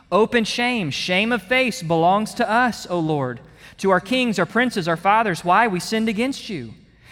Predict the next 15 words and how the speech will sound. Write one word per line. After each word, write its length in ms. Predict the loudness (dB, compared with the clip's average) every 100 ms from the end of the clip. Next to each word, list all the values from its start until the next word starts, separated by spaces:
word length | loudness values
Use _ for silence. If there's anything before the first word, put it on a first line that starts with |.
| -8 0
To 100 | 2
the 100 | 4
Lord 240 | 4 6
our 160 | 4 4
God 380 | 4 4 4
belong 340 | 2 2 2 2
compassion 560 | -2 2 2 2 -2
and 140 | -4 -2
forgiveness, 580 | -4 -4 -2 -2 -4 -4
for 140 | -2
we 160 | 0 0
have 100 | 0
rebelled 460 | 0 2 2 2
against 420 | 0 -4 -6 -8
him. 320 | -12 -12 -14